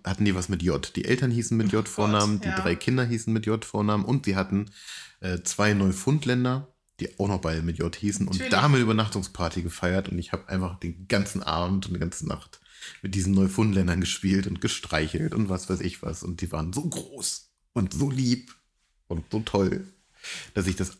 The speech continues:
Speaker 1: auch
Speaker 2: Krass.
Speaker 1: nicht vergessen kann. Auch nicht will.
Speaker 2: Super schön, ja.
Speaker 1: Ähm, deswegen, ja, also so Geburtstage waren einschneidende Erlebnisse und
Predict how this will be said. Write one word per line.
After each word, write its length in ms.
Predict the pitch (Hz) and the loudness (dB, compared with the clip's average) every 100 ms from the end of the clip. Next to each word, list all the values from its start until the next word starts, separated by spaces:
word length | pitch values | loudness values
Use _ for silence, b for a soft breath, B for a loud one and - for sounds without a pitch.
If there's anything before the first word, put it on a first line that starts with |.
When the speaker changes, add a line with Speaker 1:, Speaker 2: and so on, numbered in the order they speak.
| - | -2
Speaker 1:
auch 260 | 202 190 | -2 -2
Speaker 2:
Krass. 180 | 160 - | -10 -4
Speaker 1:
nicht 200 | 107 107 | 0 0
vergessen 320 | - 107 92 | 0 0 -2
kann. 200 | 82 73 - _ _ _ _ _ _ _ _ _ _ - | -4 -8 -10 _ _ _ _ _ _ _ _ _ _ -8
Auch 100 | 95 | -4
nicht 180 | 95 85 | -2 -2
will. 100 | 90 | -2
Speaker 2:
Super 120 | 78 | -2
schön, 440 | 92 - 214 202 - - | -6 -6 -6 -8 -12 -6
ja. 280 | 202 185 185 - _ _ _ _ B B B B B | -2 -2 -4 -20 _ _ _ _ B B B B B
Speaker 1:
Ähm, 440 | - 82 80 82 85 | -6 -4 -2 -2 -2
deswegen, 400 | 87 98 78 - | -2 -2 -2 -2
ja, 100 | 143 | 2
also 220 | 135 117 | 2 2
so 120 | 120 | 0
Geburtstage 760 | 123 127 156 - 135 131 127 - _ _ _ - | 0 0 0 0 0 2 0 -4 _ _ _ -4
waren 300 | 101 101 120 | 2 2 2
einschneidende 540 | 95 110 - 104 104 | 2 0 2 0 2
Erlebnisse 640 | 98 98 123 - 147 156 - | 2 2 0 -2 -2 -2 -8
und 500 | - 104 104 101 98 | -4 -2 0 -2 -6